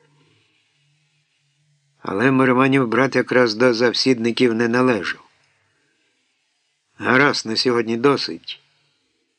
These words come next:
Очуні швидше, і коли в голові розвиднеться,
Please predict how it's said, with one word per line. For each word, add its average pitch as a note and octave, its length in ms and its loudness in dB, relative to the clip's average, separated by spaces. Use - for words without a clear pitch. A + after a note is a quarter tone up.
Очуні C#3 480 2
швидше, A2 520 0
і G#2+ 80 -2
коли C3 320 4
в G2+ 80 -4
голові B2+ 360 2
розвиднеться, A2+ 800 0